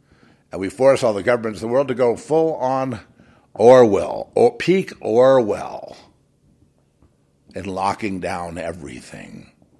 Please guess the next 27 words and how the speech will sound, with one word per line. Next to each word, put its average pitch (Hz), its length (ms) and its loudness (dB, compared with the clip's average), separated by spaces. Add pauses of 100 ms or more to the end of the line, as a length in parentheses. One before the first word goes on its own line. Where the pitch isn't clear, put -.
(1500)
And 82 180 -16
then 143 500 -2 (680)
we 107 180 -4
start 143 380 0
the 101 80 -10
killing 120 460 -2
jabs. - 600 -14 (1500)
And - 100 -18
by 87 120 -14
the 85 100 -18
time 110 360 -6
you 110 100 -6
get 120 260 -4
to 107 120 -6
the 92 100 -12
third 127 280 -2
or 101 40 -4
fourth 117 300 -4
booster, 120 520 0 (420)
you 240 200 0
a 220 80 -2
dead 240 380 6
man, 202 340 4
baby! 185 540 6 (1300)
If 147 280 2
you, 226 320 4
uh, 151 200 -2